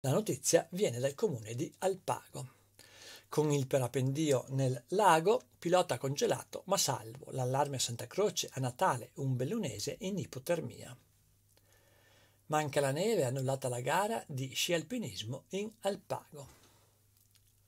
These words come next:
Serrai senza pace, chiesa devastata. E qui viene proposto l'articolo che approfondisce la fotonotizia di cui abbiamo già detto in prima pagina.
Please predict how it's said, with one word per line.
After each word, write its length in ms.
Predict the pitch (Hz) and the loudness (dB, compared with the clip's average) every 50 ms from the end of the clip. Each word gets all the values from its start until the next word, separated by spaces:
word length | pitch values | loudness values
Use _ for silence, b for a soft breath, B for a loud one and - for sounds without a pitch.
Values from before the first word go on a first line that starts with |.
| _ b b b b b b b b b b | _ b b b b b b b b b b
Serrai 520 | b - - - 143 131 151 160 160 156 131 | b -8 -4 -2 0 2 4 4 4 4 2
senza 340 | - - 147 143 135 - 175 | 0 0 0 0 0 0 2
pace, 500 | - 196 196 208 233 - - 247 247 - | 4 6 4 6 4 2 0 -2 -2 -4
chiesa 320 | - - 220 190 165 170 | 0 2 2 4 4 4
devastata. 760 | 160 165 160 170 160 - - - 127 117 - - - 123 - _ | 2 2 2 0 -2 -2 -2 -2 -4 -4 -6 -8 -12 -12 -12 _
E 120 | - 147 131 | -8 -8 -6
qui 140 | - - 139 | -6 -4 -2
viene 240 | 135 139 139 127 | -2 0 -2 -2
proposto 400 | 120 123 123 - 123 123 - - | -4 -6 -6 -6 -4 -4 -4 -4
l'articolo 540 | 131 147 170 170 - - 254 247 220 175 135 | -2 -2 -2 -2 -4 -6 -4 0 2 2 2
che 200 | 127 - 139 135 - | 2 0 -4 -4 -2
approfondisce 840 | - 143 131 - 131 - 165 175 196 185 190 180 - - 190 196 - - | -4 -6 -4 -8 -8 -6 -4 -4 -2 -4 -4 -2 -2 -2 -2 -2 -4 -4
la 140 | 147 131 | -6 -6
fotonotizia 920 | 123 - - - - 170 - - 143 175 175 - 151 127 - - - 139 | -6 -6 -2 0 0 0 0 -2 -4 -6 -6 -6 -8 -8 -6 -4 -2 -2
di 120 | 131 139 135 | -2 -2 -4
cui 300 | - - 180 165 143 123 | -4 0 0 2 0 0
abbiamo 320 | 110 117 113 147 143 143 | -2 -2 0 0 0 0
già 140 | 147 233 233 | 0 -2 -2
detto 420 | 143 107 - - _ - - - - - | -2 -4 -10 -12 _ -6 -6 -6 -6 -4
in 200 | 208 233 233 226 | -4 -4 -4 -6
prima 320 | - 123 107 98 104 - - _ | -8 -10 -12 -12 -14 -18 -18 _
pagina. 500 | - 180 123 - - - - 117 123 123 | -2 -2 -2 -2 -4 -10 -12 -10 -12 -14